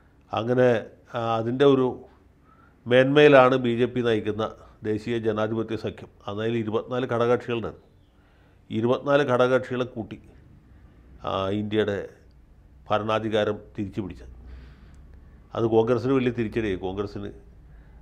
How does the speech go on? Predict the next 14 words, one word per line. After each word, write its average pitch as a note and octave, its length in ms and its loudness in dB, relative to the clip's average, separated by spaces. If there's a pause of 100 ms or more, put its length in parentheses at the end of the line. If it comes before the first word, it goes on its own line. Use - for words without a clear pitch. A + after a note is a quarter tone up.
(120)
ആണ് A2+ 180 2
അതിൻ്റെ G#2+ 280 -2
പാപഭാരം G#2 680 0
പേറേണ്ടി G2+ 320 -4
വന്നത്. F2 200 -10 (920)
അത് D#3 360 10
അതുപോലെ D#3+ 440 8
പാകിസ്ഥാനിൽ D#3 580 6
ഉണ്ടാക്കിയ E3 260 4
മാറ്റം D3 240 4
എന്ന് D3 120 2
വെച്ചാൽ A#2+ 240 -2
ഈ B2 180 -4
തിരിച്ചടിക്ക് C3+ 560 -4